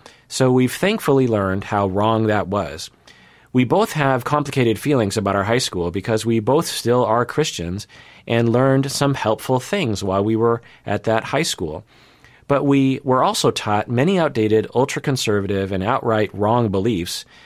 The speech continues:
that were supposed to, that were imposed on us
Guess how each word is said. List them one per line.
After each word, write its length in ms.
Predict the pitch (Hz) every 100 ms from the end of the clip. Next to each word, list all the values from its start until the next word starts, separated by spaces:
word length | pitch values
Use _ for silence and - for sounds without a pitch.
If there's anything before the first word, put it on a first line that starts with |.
| - _
that 320 | 117 117 113 - - -
were 300 | 113 113 110
supposed 520 | 107 110 175 196 - -
to, 340 | 113 110 110
that 160 | - 110
were 140 | 110
imposed 380 | 104 - 190 127
on 120 | 104
us 300 | 92 90 -